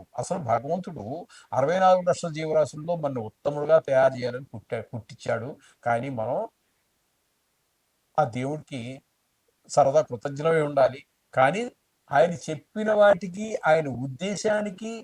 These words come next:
పూర్తి విరుద్ధంగా మన జీవితం సాగుతోంది. ఇది కరెక్ట్ కాదు. ధర్మంగా నడవండి, ధర్మంగా సంపాదించండి. ధర్మ కా-, ధర్మార్థ కామ మోక్షాలన్నీ సక్రమంగా చేసినట్టయితే మీకు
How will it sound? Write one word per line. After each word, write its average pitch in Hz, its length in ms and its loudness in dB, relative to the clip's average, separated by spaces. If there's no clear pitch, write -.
పూర్తి 294 520 2
విరుద్ధంగా 226 680 4
మన 233 160 -4
జీవితం 185 340 -6
సాగుతోంది. 135 640 4
ఇది 131 160 -10
కరెక్ట్ 113 400 -2
కాదు. - 300 -20
ధర్మంగా 110 460 -4
నడవండి, 110 420 -8
ధర్మంగా 104 420 -14
సంపాదించండి. 107 760 -12
ధర్మ 104 280 -10
కా-, 107 260 -10
ధర్మార్థ 127 460 -2
కామ 120 340 -2
మోక్షాలన్నీ 110 680 -6
సక్రమంగా 127 460 -4
చేసినట్టయితే 113 720 -10
మీకు 190 300 -12